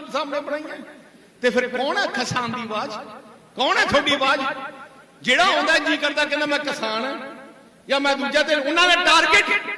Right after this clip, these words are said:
ਸਾਰਿਆਂ ਦਾ ਨਿਸ਼ਾਨਾ ਹੈ ਕਿ ਅਕਾਲੀ ਦਲ ਨੂੰ ਖਤਮ ਕਰੋ, ਜਿਹੜਾ ਪਸੰਦ ਹੈ, ਕਿਉਂਕਿ ਉਹਨੂੰ ਪਤਾ ਹੈ ਖਾਲਸਾ ਪ-, ਕੌਮ ਦੀ ਫੌਜ ਹੈ।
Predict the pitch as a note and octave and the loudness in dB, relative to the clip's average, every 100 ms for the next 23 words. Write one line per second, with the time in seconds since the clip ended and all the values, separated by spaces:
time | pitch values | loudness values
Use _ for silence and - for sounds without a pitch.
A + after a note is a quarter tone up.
0 | - - - C#4 F4+ G4+ F#4+ G4+ F#4+ C#4 | -12 -2 4 6 8 8 8 6 6 4
1 | E4+ E4+ F4+ G4+ F4+ G4 F#4 G4 G#4+ G#4 | 4 6 4 4 2 2 4 6 4 6
2 | G4 G4 F4+ C#4 C#4+ D4 D#4 C4+ A#3+ A3 | 4 2 0 0 0 -2 0 -2 -2 -8
3 | A#3+ - - - G3+ C4+ - G#3 G#3+ G#3 | -10 -16 -18 -14 -8 -6 -6 -8 -8 -10
4 | B3 - B3+ C#4 C4+ C4+ D#4+ F#4 D#4+ F4 | -12 -8 -4 -4 -2 0 2 2 2 2
5 | E4 F4 F4+ D4+ D4+ D#4 D#4 D#4+ C4 D4 | 4 2 0 -2 0 0 0 -2 -2 -2
6 | C#4+ C#4+ C#4 C4+ C#4+ | 0 -2 -4 -10 -12